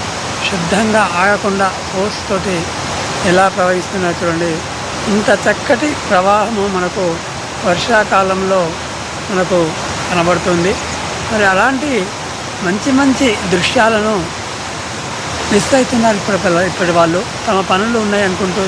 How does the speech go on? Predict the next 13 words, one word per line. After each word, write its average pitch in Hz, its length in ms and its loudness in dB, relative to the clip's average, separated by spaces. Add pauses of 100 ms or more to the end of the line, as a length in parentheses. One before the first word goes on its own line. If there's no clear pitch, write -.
(100)
రకరకాల 202 560 0 (680)
వ్యాపకాలతో. 190 800 2 (200)
కానీ 175 220 0
ఉదయ-, 185 560 -2
ఉదయం 214 300 4
ఇంత 190 300 0
మంచి 190 260 0
వస్తుంది 190 360 -2
చూడండి. 170 160 0 (840)
మనకు 220 180 4
వెలుతురు 220 440 2
రాగానే 214 640 2 (160)
కనీసం 233 440 -2